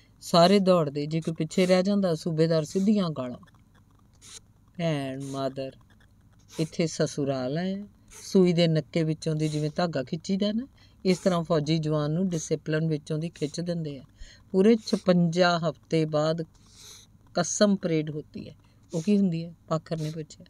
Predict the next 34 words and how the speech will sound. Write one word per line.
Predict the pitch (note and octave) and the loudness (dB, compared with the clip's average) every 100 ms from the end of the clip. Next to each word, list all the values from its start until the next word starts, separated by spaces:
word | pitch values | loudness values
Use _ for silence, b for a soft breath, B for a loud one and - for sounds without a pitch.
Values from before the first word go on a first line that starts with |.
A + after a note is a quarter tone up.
| _ B B B - | _ B B B -6
ਸਾਰੇ | - F#3 F#3+ G#3 | 4 6 6 4
ਜਵਾਨ | E3+ E3+ E3 F3+ | 2 0 0 -2
ਇੱਕ | E3+ D#3+ | -4 -6
ਸਾਥ | - - D#3 D3+ - - | -6 -4 -2 -2 -6 -6
ਕਸਮ | E3 - F3 D#3+ | -4 -2 -4 -4
ਖਾਂਦੇ | E3 C#3 A#2+ - | -4 -6 -8 -14
ਨੇ, | - - b b b b - | -18 -20 b b b b -8
"ਅਸੀਂ | D#3+ F#3+ E3+ | -4 -2 -2
ਪਾਣੀ | - E3+ D#3+ D#3+ | 0 2 2 2
ਮੇਂ, | D#3 D3+ D3+ | 0 0 0
ਹਵਾ | D#3 D3+ | 0 2
ਮੇਂ, | D3+ D#3 D#3 | 0 0 -2
ਜ਼ਮੀਨ | D3+ D3+ D3+ D3 | -2 -2 -2 -2
ਕੇ | E3 | -2
ਨੀਚੇ, | D3+ D3 D#3+ | -2 -4 -4
ਜਹਾਂ | D#3 D#3 D#3 | -2 -2 -2
ਵੀ | D#3+ D3+ | -4 -4
ਹਮੇਂ | D#3 D3 | -4 -4
ਜਾਨੇ | D#3 C#3+ D3 | -4 -4 -6
ਕਾ | C#3+ D3+ | -6 -8
ਹੁਕਮ | D3 - C3+ | -8 -8 -8
ਮਿਲੇਗਾ, | C#3+ C#3+ D#3 G3+ A3 b b - | -6 -4 -6 -8 -12 b b -4
ਹਮ | E3 | -2
ਜਾਏਂਗੇ।" | D3+ D3+ C3+ A#2 - - b b b b - | 0 0 -2 -6 -14 -20 b b b b -2
ਕਸਮ | F#3 G#3+ G#3 | 0 2 2
ਪਰੇਡ | G3 F3 D#3+ | 2 0 0
ਤੋਂ | D#3+ D3+ | -2 -2
ਬਾਅਦ | D3+ D#3 E3 | 0 0 0
ਹੀ | F#3 | -4
ਫੌਜੀ | - D#3 D3 D#3 - | -2 -2 -2 -4 -2
ਪੂਰਾ | D#3+ D3+ | -2 0
ਫੌਜੀ | D3 - C#3+ C#3 | -2 -4 -4 -4
ਬਣਤਾ | C#3+ C#3+ B2+ A#2+ | -6 -6 -8 -10
ਹੈ। | A2+ | -14